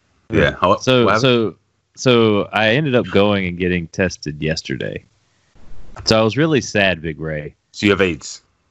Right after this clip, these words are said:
Speaker 2: No, no, no, no. I haven't
Speaker 1: Oh.
Speaker 2: gotten the test results back yet. But I was
Speaker 1: Got
Speaker 2: really
Speaker 1: it.
Speaker 2: sad because I, I wanted this whole long story to be able to tell you about how I went in there.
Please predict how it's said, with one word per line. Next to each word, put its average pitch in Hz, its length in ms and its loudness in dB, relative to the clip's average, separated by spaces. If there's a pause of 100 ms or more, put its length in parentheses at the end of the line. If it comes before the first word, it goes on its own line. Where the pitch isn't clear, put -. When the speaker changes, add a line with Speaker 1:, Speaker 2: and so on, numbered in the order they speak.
(320)
Speaker 2:
No, 98 200 2
no, 95 140 0
no, 85 160 -4
no. 78 120 -6
I 69 60 -4
haven't 90 140 4
Speaker 1:
Oh. 85 80 6
Speaker 2:
gotten 95 200 -2
the - 60 -20
test 87 200 -8
results 80 300 -6
back - 280 -8
yet. 71 220 -4 (120)
But 98 80 2
I - 20 4
was 101 100 2
Speaker 1:
Got 82 100 2
Speaker 2:
really 123 120 2
Speaker 1:
it. 110 60 -4
Speaker 2:
sad 95 400 0 (100)
because 107 340 0
I, 101 120 2
I 92 180 -2
wanted 113 320 -2
this 110 180 2
whole 104 220 2
long 98 240 0
story 92 340 0
to 92 60 0
be 92 80 2
able 90 160 2
to 80 60 -14
tell 98 120 4
you 90 60 4
about 85 260 2
how 87 200 2
I 85 100 4
went 95 200 2
in 98 100 0
there. 92 420 0